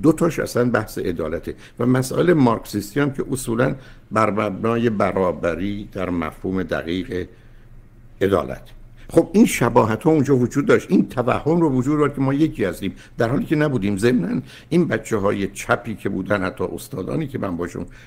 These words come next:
کار می‌کردم، مایه های مذهبی هم داشتن. بنابراین یه، در یه دانشکده مانند دانشگاه علوم اجتماعی دانشگاه تهران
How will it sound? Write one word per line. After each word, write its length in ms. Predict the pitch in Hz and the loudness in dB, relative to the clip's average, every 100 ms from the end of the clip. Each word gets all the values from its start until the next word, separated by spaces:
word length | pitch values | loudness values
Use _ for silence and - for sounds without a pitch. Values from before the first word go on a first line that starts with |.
| - | -12
کار 260 | - 95 90 | 0 0 0
می‌کردم، 400 | 87 85 76 190 | -4 -6 -2 2
مایه 340 | 185 104 85 | 4 4 2
های 180 | 92 247 | 0 0
مذهبی 560 | 165 104 80 76 90 135 | 2 2 0 -4 -4 -4
هم 120 | 156 | -4
داشتن. 440 | 151 151 - 95 - - - - - | -4 -4 -6 -14 -14 -20 -20 -20 -4
بنابراین 300 | 107 104 131 | -2 2 2
یه، 100 | 113 - | 0 0
در 160 | 104 98 | -2 0
یه 80 | 117 | 0
دانشکده 520 | 110 104 95 95 92 | 0 -2 -2 -2 0
مانند 340 | 92 90 95 | 0 0 -2
دانشگاه 340 | 90 95 - 87 | -2 -4 -4 -6
علوم 140 | 92 | -6
اجتماعی 300 | 90 - 92 | -8 -6 -6
دانشگاه 420 | 87 90 - 73 | -4 -8 -8 -10
تهران 400 | - 82 85 87 | -6 -4 -2 -4